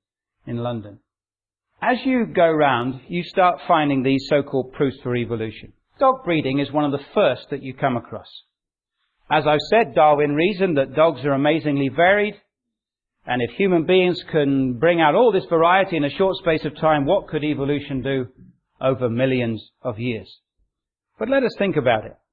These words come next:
What did we start with? Dogs. What have we got now? Dogs.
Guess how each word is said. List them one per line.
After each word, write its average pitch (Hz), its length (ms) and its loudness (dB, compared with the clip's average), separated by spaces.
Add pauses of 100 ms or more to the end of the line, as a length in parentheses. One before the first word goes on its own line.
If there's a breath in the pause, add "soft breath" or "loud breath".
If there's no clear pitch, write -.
(880)
What 185 140 2
did 233 120 2
we 226 80 -6
start 175 340 0
with? 113 140 -14 (720)
Dogs. 139 300 -6 (1080)
What 175 140 0
have 214 80 0
we 202 80 -2
got 175 240 0
now? 156 300 0 (840)
Dogs. 120 340 0